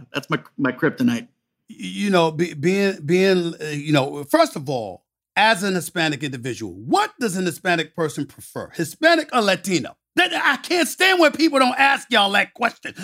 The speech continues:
Speaker 2: I mean, we want to, I'm a, I'm a black man, okay? I prefer black to African American, but I'm not offended by either. But as, as, as an Hispanic individual, is it Hispanic or Latino? What do you prefer, first of all?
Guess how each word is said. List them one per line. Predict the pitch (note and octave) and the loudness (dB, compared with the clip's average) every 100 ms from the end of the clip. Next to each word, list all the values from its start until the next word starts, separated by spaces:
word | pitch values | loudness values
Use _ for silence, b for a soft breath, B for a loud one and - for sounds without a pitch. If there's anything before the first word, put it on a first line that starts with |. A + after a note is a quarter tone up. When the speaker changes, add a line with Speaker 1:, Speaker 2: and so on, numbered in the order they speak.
| F#3+ | 0
Speaker 2:
I | |
mean, | D#4+ D#4 | 4 4
we | F4+ | 6
want | D#4 D4 D4 | 6 6 4
to, | D4 D4 | 4 4
I'm | D4 C#4 C#4 | 2 2 0
a, | B3+ | 2
I'm | C4+ D4 C4+ | 2 2 0
a | |
black | F#3+ C4+ A3+ - | 2 2 2 0
man, | F3+ D#3 | -4 -2
okay? | F3+ G3+ G3+ B B | -4 -6 -10 B B
I | F4 | 0
prefer | - B3 - C#4+ A#3 | 2 0 2 2 2
black | A3 B3+ - | 2 2 0
to | A3+ | 0
African | A#3+ A#3+ A3+ | 0 0 -2
American, | A3 A#3+ A#3+ A#3+ | 0 0 2 0
but | G#3+ | 2
I'm | G#3+ A3 | 2 4
not | G#3 G#3 | 2 2
offended | F#3 - A3+ A3 G3 | -4 -4 -2 -2 0
by | F3 F3+ | 2 4
either. | F#3+ G3+ G3 C4+ C#4 B D#3+ F#3 | 2 2 2 2 2 B -6 4
But | B3+ G#3+ - - | 4 4 -4 -2
as, | B3+ A#3 - | 0 0 2
as, | A#3+ A3+ - - | 2 2 -4 -2
as | A3 G#3 | 0 0
an | G#3+ | -2
Hispanic | G3+ - D4+ F4 D#4+ | -4 -2 2 4 2
individual, | E4 C#4 A#3+ B3+ G3 D#3+ - b A3+ | -2 -2 0 2 2 -4 -6 b 2
is | A3 F#3 | 4 6
it | A#3 | 4
Hispanic | G#3 G3 - C#4+ D#4+ E4 D#4+ | 4 -2 2 6 6 6 2
or | C4+ A#3+ | 2 2
Latino? | A3 G3+ - A#3+ G3+ D3 A#2+ | 2 0 -2 -2 0 0 -2
What | E3 A3+ F4+ F4 C#4+ | -8 2 4 4 2
do | B3 | 0
you | A#3 | 0
prefer, | G#3 - F3 C3 | -2 -4 -2 -2
first | - D#3 - | -2 -6 -6
of | F#2+ | -12
all? | F#2 - | -14 -16